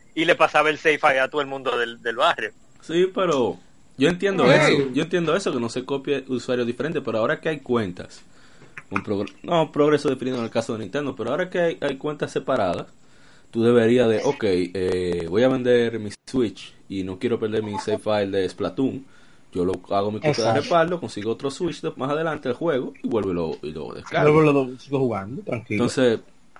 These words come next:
Speaker 2: ¿por qué limitar esa opción? Incluso en el PlayStation tres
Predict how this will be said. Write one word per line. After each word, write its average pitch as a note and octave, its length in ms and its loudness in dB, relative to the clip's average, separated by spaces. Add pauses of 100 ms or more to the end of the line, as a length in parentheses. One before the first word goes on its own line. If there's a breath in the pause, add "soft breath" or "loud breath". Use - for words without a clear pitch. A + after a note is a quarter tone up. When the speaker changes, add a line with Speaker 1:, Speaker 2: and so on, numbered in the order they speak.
Speaker 2:
¿por F#2+ 220 -8
qué F#2 160 -4
limitar G2 460 -2
esa F#2 200 -4
opción? B2+ 360 -6
Incluso D3+ 440 0
en B2+ 140 -2
el B2 80 -4
PlayStation D#3 640 -4
tres A2+ 380 -2